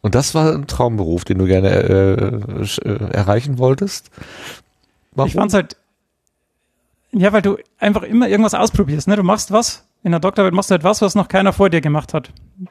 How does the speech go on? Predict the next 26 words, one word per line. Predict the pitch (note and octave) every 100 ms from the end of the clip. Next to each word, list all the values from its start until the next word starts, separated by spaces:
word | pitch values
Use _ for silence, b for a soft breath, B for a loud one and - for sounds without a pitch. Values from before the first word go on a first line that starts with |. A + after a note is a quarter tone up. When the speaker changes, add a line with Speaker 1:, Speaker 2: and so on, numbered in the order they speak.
| _
Speaker 2:
Sonst | - F3 -
wär's | D#3+
ja | D#3
keine | D3+ D#3
Doktorarbeit. | D3 E3 C#3 F3 D#3 B B B B B B
Ähm, | A#3+ - F3+ E3+ - _ _ _ _ _ -
und | E4+ G#3 F#3 - - _ _ _ _ _ _ _ _
es | -
ist |
einfach | G3+ F3+
schön, | - G3 A3+ G#3
deine | F3+ F#3+ F3+ -
eigenen | G#3 G3+ A#3 G3
Ideen, | F#3 G3 A#3+
du, | E3
du | - F3+ F3 _ -
machst | A3 F#3+ F#3 -
ein | F#3+
Experiment, | D3+ - F3 F3 A3
s-, | - - F#3+ F3+ C4+ -
siehst | - A3 -
irgendwas, | F#3+ G3 G3
was, | F3+ F#3 - - - - - - - - - _ _ -
was | D#3+
dir | -
eine, | D#3+